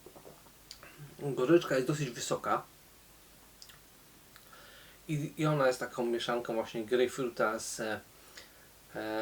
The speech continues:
z sosną. Mm. No, dawno.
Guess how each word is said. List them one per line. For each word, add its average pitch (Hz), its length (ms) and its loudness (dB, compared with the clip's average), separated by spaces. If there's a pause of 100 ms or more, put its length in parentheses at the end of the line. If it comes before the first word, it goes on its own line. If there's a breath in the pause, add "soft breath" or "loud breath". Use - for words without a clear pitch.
(220)
z 104 100 -4
sosną. 123 640 0 (1300)
Mm. 123 400 -4 (2000)
No, 135 280 0 (600 loud breath)
dawno. 110 560 2